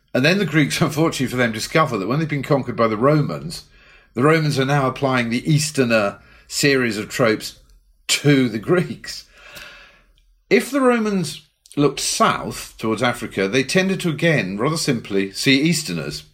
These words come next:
And this was made easy 'cause of Carthage. The Carthaginians are originally Phoenician, they came from the Near East. So the Romans looking east see Easterners, they look south, they see Easterners. And then, of course, they look north.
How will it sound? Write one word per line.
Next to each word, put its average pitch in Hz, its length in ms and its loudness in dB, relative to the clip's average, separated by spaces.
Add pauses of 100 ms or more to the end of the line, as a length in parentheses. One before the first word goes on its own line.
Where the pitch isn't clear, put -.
(140)
And 135 80 0
this - 160 2
was 175 100 -4
made 143 200 2
easy 127 400 0
'cause 113 240 -2
of 110 200 -4
Carthage. - 600 -2 (760)
The 117 80 -4
Carthaginians 110 960 -2
are 92 280 -4
originally 90 440 -6
Phoenician, 110 640 -2
they 98 140 -2
came 113 280 -2
from 104 160 -8
the 104 80 -6
Near 104 300 0
East. 104 360 -4 (540)
So 139 400 2 (260)
the 147 100 2
Romans 196 400 2
looking 117 440 -2
east 226 360 0
see 90 180 0
Easterners, 113 460 -2
they 113 100 0
look 101 180 -2
south, - 540 -2
they 104 120 -2
see 95 300 -4
Easterners. 78 680 -8 (480)
And 123 120 2
then, 185 120 2
of - 100 -2
course, 131 160 -2
they 135 100 4
look 117 180 -2
north. 135 580 -2